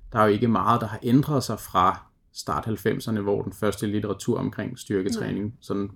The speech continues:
Speaker 1: for alvor kom
Speaker 2: Mm.
Speaker 1: ud til terapeuter og, og fysiologer. Øhm, så meget af det, vi også underviser i, når vi, når vi holder styrketræningskurser, det er også, at det er rent faktisk materiale, der er skrevet i halvfemserne.
Speaker 2: Mm.
Speaker 1: Øh,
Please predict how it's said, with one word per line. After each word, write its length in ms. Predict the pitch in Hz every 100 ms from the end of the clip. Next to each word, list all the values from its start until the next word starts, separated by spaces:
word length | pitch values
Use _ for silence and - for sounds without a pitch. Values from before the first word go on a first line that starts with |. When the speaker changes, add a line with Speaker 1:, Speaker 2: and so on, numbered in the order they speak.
| - - -
Speaker 1:
for 60 |
alvor 380 | 220 95 104 110
kom 180 | - 226
Speaker 2:
Mm. 80 | -
Speaker 1:
ud 160 | 117
til 380 | - - 107 95 98 _ _ _ _ _ _
terapeuter 520 | 117 101 113 95 110
og, 340 | 104 95 98
og 80 | 101
fysiologer. 540 | - 104 107 104 98 107 - _
Øhm, 420 | 113 101 98 98 98 - _ _ _
så 140 | - 104
meget 280 | 98 110 113
af 60 |
det, 320 | 101 101 101
vi 100 | 107
også 180 | 98 101
underviser 500 | 101 104 107 92 -
i, 160 | 98 107
når 160 | 104
vi, 260 | 95 98 104
når 120 | 104
vi 100 | 98
holder 260 | 98 98 98
styrketræningskurser, 960 | - 101 101 - 110 107 - 107 104 - _ _ _ _ _
det 120 | 117
er 60 | 113
også, 320 | 101 107 120
at 160 | - 95
det 100 | 104
er 100 | 104
rent 180 | 101 -
faktisk 360 | 101 101 -
materiale, 560 | 107 98 - 95 95 110
der 100 | -
er 40 |
skrevet 360 | - - 87 107
i 40 |
halvfemserne. 540 | 107 101 104 - 104 110 _
Speaker 2:
Mm. 320 | 240 220 202
Speaker 1:
Øh, 440 | 196 104 101 98